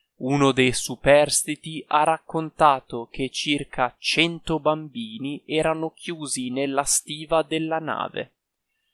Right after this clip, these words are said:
La Guardia Costiera greca,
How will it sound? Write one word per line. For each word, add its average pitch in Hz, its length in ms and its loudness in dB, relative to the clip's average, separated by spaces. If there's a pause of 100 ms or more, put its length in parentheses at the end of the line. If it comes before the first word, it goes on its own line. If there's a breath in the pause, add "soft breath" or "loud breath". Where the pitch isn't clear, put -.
(220)
La 117 240 2
Guardia 139 580 6
Costiera 143 720 2
greca, 147 680 -2